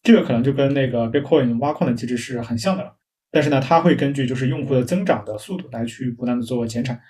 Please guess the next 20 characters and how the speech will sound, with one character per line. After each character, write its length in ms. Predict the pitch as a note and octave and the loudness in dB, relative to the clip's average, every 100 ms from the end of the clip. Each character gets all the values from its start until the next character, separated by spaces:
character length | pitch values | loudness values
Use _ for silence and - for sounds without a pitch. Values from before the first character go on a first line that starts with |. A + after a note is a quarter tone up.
| _ _ | _ _
然 100 | A#2 | -2
后 140 | C3+ | 0
去 220 | C3 - B2+ | 0 -2 -6
控 200 | - B2+ | -4 -4
制 80 | |
它 140 | A#2+ C3 | 0 0
的 80 | A#2+ | 0
一 100 | A2+ | 0
个 140 | A#2+ | -4
通 220 | A#2 D3+ | -4 -2
胀。 200 | D#3 A#2 - _ _ _ | -2 -2 -8 _ _ _
这 160 | A#3 | 2
是 160 | F3+ D3 | 2 2
它 180 | - C#3 | 2 2
的 160 | B2 | 2
第 80 | A2 | 2
一 60 | D#3+ | 2
个 80 | D3+ | 2
部 40 | |
分。 220 | C3 A2+ | -2 -6